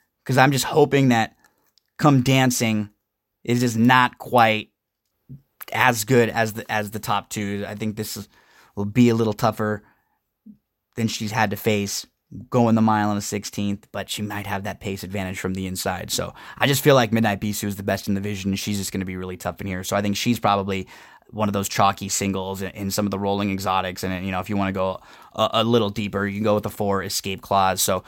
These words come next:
the way, and th-, then you have Moptism on the outside, right? And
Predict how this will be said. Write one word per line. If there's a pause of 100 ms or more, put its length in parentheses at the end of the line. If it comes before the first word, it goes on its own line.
(300)
the
way, (440)
and
th-,
then
you
have
Moptism
on
the
outside,
right? (1600)
And